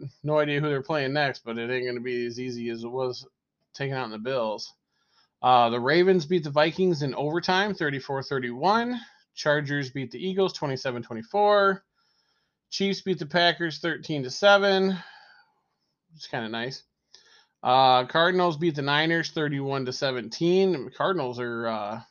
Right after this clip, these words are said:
Cardinals and the Rams, I think, are the favorites to go, to make it to the playoffs, at least. If not, the Titans too, 'cause, uh, Titans look pretty good.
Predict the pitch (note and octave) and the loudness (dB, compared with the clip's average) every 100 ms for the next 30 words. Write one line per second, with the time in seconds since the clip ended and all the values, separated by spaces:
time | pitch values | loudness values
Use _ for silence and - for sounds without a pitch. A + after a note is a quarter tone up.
0 | _ _ _ _ _ _ _ _ _ _ | _ _ _ _ _ _ _ _ _ _
1 | _ _ _ _ _ - A3+ A#3 F3+ F3 | _ _ _ _ _ 0 2 4 2 2
2 | C3+ C3 F3 F3 C#3 B2+ B2+ B2 A#2 - | 2 2 2 2 0 -2 -4 -4 -6 -2
3 | D3+ C#3+ B2+ B2 B2+ B2+ A#2+ B2+ - _ | -2 0 -4 -6 -6 -2 -2 -4 -8 _
4 | _ _ _ _ _ _ _ _ _ _ | _ _ _ _ _ _ _ _ _ _
5 | _ _ _ _ _ _ _ E3+ D#3 D#3 | _ _ _ _ _ _ _ 0 4 6
6 | E3+ E3+ C#3+ C3 B2+ C#3 B2+ B2+ C3+ - | 4 0 -2 -2 0 2 2 0 -4 -12
7 | - _ _ _ B2+ A#2 D3+ D3+ - - | -16 _ _ _ -6 0 0 0 -6 -14
8 | - _ _ _ _ _ _ _ _ _ | -18 _ _ _ _ _ _ _ _ _
9 | _ _ _ - E3+ E3 F3 D3 C3+ E3+ | _ _ _ -4 -2 0 0 0 0 0
10 | D3+ D3 - D#3+ C#3+ C#3+ C3 C3+ B2+ B2+ | 2 -4 2 2 2 -2 -2 0 0 0
11 | E3+ D3 C3+ C3 - C3 B2 B2+ C#3 | -2 -4 -6 -8 -8 -6 -2 -2 -4